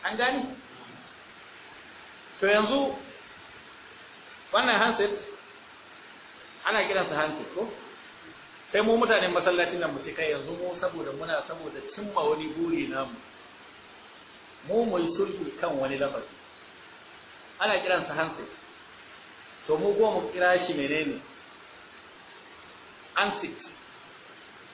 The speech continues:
Ko handset. Ba mu damu ba, akwai wasu in aka ce handset suna nufin a yi shiru. Mu dai yanzu mun yi istilahi. Mun yi sulhu kan cewa idan muka ce handset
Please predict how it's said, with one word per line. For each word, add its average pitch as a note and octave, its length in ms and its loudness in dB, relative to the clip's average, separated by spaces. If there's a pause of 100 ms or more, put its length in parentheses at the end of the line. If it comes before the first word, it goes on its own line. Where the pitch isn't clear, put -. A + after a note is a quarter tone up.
(180)
Ko F#3+ 140 4
handset. G3+ 320 2 (2750)
Ba D#3 80 0
mu F#3 80 0
damu G#3 280 8
ba, B3 100 8 (200)
akwai F#3 200 4
wasu A3+ 180 2
in A#3 100 2
aka A3+ 180 4
ce G#3 100 4
handset G3+ 260 0 (180)
suna G3+ 240 4
nufin F#3+ 340 0 (180)
a D#3 80 2
yi E3 60 4
shiru. F3+ 240 0 (460)
Mu A3 120 6
dai C4 120 8
yanzu G#3+ 180 4
mun G#3+ 120 2
yi A3+ 120 -4
istilahi. E3+ 540 0 (760)
Mun G#3 140 2
yi G#3+ 80 4
sulhu G#3 340 6
kan G3 140 2
cewa F3+ 540 4 (340)
idan G#3 220 6
muka A3+ 200 4
ce G#3+ 100 4
handset G#3+ 300 0